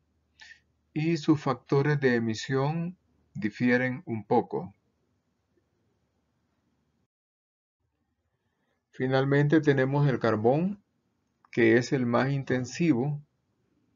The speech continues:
en carbono, con un factor de emisión típico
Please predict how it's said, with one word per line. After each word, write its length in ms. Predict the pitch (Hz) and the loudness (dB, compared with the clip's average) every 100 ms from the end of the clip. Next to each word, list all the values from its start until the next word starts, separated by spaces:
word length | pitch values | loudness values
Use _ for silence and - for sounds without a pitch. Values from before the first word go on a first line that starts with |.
| _ _ _ _ _ _ - | _ _ _ _ _ _ -6
en 140 | 107 | -2
carbono, 680 | 104 101 113 170 147 101 113 - | 0 0 0 0 0 -4 -8 -6
con 140 | 104 | -4
un 140 | 110 | -4
factor 460 | 113 139 - 143 139 | -4 -6 -2 -2 0
de 80 | 131 | 0
emisión 480 | 117 113 135 131 117 | -2 -4 -2 -4 -2
típico 560 | 143 147 160 - 175 | -4 -4 -8 -10 -18